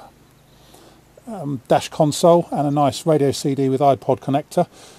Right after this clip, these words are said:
It's also got soundproofing in it in the usual areas on these, on the headlining and the doors and stuff, to stop them from drumming quite so badly. Um, also got lowered bulkhead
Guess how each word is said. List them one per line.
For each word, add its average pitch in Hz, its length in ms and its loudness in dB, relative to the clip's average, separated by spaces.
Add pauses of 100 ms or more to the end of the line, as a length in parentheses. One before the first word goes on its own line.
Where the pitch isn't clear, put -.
(140)
It's - 160 -8
also 170 280 2
got 151 320 2
soundproofing 143 760 -2
in 143 100 -4
it 156 120 -6 (220)
in 143 140 -8
the 143 80 -4
usual 131 360 -4
areas 131 280 -2
on 131 140 -6
these, 139 260 -4
on 131 120 -6
the 127 60 -6
headlining 131 640 -4
and 123 80 -4
the 120 60 -8
doors 131 360 -2
and 120 80 -8
stuff, 135 280 -4
to - 80 -20
stop 180 200 -8
them 127 140 -10
from 127 160 -8
drumming 127 280 -2
quite 139 260 -8
so 127 100 -16
badly. 143 320 -6 (640)
Um, 151 320 -6 (160)
also 185 300 -2
got 190 120 0
lowered 170 280 4
bulkhead 131 440 0